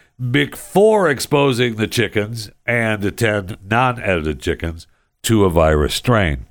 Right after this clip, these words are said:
Only one gene-edited chicken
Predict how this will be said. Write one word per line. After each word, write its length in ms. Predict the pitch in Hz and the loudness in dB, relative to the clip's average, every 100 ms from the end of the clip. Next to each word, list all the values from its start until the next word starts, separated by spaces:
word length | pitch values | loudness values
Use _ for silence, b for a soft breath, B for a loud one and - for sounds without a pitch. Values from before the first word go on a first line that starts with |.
| _ _ _ _ _ | _ _ _ _ _
Only 320 | 101 101 101 101 | -4 -2 0 0
one 600 | 98 110 143 156 160 - b 110 | 0 2 2 4 0 -2 b -4
gene-edited 1040 | 104 101 143 143 147 131 131 120 117 110 - | -2 2 2 0 -2 0 2 4 2 0 0
chicken 440 | 165 - 92 | 0 0 -2